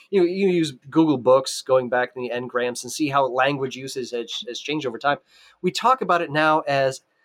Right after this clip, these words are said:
prohibition, alcohol prohibition. Um, nobody a hundred years ago used that phrase, alcohol prohibition. They talked about prohibition of the liquor traffic.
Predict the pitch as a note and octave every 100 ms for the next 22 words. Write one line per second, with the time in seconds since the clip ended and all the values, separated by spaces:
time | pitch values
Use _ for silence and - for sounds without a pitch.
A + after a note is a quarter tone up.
0 | _ _ - F3 E3 D3 C#3+ - C#3+ E3
1 | - D3 C#3 - C3 B2+ A#2 A2 A2 -
2 | _ _ _ _ _ _ B2 A#2+ A#2 A#2
3 | _ _ _ D3 D3+ A#3 D#4 G#3 F3 D3+
4 | C#3+ C3+ _ _ - C#3 F3+ D#3 C#3+ D#3
5 | B2+ B2 A2+ G#2+ _ C#3 D#3+ D#3 C#3+ B2+
6 | - C#3 A2 G2+ B2+ C3 A#2+ B2 A#2 -
7 | B2 G#2+ G#2+ - F2 C3+ C3+ E3 D#3+ D#3+
8 | C#3 - D#3+ E3+ D#3 - C3+ C3+ C3 C3+
9 | C#3+ C3+ - - B2+ B2 - -